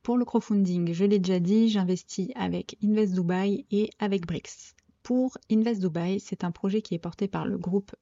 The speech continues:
euh, Green Bull pour investir dans le secteur immobilier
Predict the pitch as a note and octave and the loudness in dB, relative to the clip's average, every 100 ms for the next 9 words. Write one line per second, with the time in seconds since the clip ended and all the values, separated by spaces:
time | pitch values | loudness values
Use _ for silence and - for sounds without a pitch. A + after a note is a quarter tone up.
0 | - F3 F3 F3 G#3 E3 G3+ C4 - - | -8 -6 -4 0 2 2 2 0 -4 -16
1 | - - - _ A3 A#3 - G3+ G3 F3 | -20 -20 -20 _ -2 -2 -2 -2 0 -2
2 | - A3 A#3+ F#3+ F3+ E3+ - - G3 G3 | -2 -2 0 0 -2 -4 -8 -4 -2 -2
3 | - F#3 F#3+ F3 F3 F#3 G3 | 0 0 2 0 2 2 2